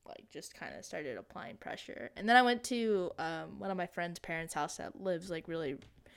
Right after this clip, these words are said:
nearby, and was like, "Hey," I just, like, barged in on them on their Sunday afternoon while they were eating lunch. It was like, "Hey, uh,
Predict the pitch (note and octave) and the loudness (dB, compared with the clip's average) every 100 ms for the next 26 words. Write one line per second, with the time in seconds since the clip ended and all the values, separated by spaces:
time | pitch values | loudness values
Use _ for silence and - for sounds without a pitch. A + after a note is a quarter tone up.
0 | - - F3+ F#3 F3 D3+ D#3 D3+ D3+ - | -20 -8 4 6 6 6 8 6 0 -8
1 | G3+ - E4 F#4 F4 B3 G#3 G#3+ G#3 - | -12 2 6 8 8 6 6 2 -2 -8
2 | G#3 - F3 F3+ F3+ F3 F3 E3+ E3+ E3+ | -6 2 4 4 2 -4 -2 -4 -4 -6
3 | E3+ E3 D#3+ E3 E3 D#3+ D#3+ D#3 D#3 D#3+ | -6 -6 -6 -6 -6 -4 -2 -2 -4 -8
4 | D#3 D#3 D#3 D3 - - - _ F3 F3 | -10 -8 -8 -6 -6 -8 -12 _ -10 -10
5 | - - G3 G#3 G#3+ G#3+ C#4 F4+ E4+ B3+ | -10 -10 -12 -10 -6 0 4 4 6 4
6 | F#3+ F3 | 4 0